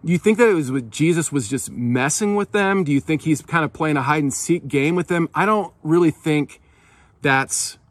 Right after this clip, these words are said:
what's going on here. I think that there's clues, and the, the clues point to, like, verse twenty-five, if we look at it. Jesus,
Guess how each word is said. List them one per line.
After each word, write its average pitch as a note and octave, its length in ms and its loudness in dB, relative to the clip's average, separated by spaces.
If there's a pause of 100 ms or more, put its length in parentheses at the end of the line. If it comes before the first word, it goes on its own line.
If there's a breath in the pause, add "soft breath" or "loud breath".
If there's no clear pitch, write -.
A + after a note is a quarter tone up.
(120)
what's C3+ 320 -2
going B2+ 320 2
on A#2+ 200 -2
here. A2+ 220 -2
I C3+ 80 0
think A3+ 240 0
that E3 240 2
there's D#3 240 2
clues, F3 480 6
and D#3 120 0
the, C3+ 140 -4 (280 soft breath)
the D3+ 120 0
clues G#3 440 0
point F#3 360 0
to, D3 100 -2
like, C3 200 2
verse C#3+ 280 0
twenty-five, C3 760 -2
if A#2+ 140 -8
we C3+ 80 -2
look B2 260 -2
at B2+ 120 -2
it. A2+ 100 -8 (380 soft breath)
Jesus, G3+ 580 0